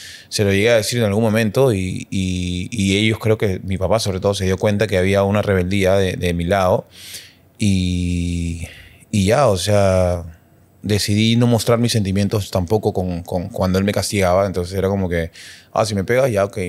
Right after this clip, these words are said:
me aguanto y no lloro, pues, ¿no? No te voy a demostrar que tú me estás doblegando con, con este castigo". Entonces... Eh,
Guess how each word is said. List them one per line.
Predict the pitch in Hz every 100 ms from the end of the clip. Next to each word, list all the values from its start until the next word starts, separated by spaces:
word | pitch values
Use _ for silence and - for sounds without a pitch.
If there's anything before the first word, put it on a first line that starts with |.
| 85
me | 92
aguanto | 90 110 131
y |
no | 104
lloro, | 90 87 -
pues, | - -
¿no? | - _ _ 117
No | 104 95
te | 101
voy |
a | 104
demostrar | 101 87 98
que | 92
tú | 87 92
me | 92
estás | 92 98
doblegando | 98 87 87 92
con, | 90 82 - - - -
con | - 95
este | 87 101
castigo". | 87 - 127 92
Entonces... | 80 87 92 90 - - - - - - - _ _ - -
Eh, | 95 90 87 85 85 82 80 78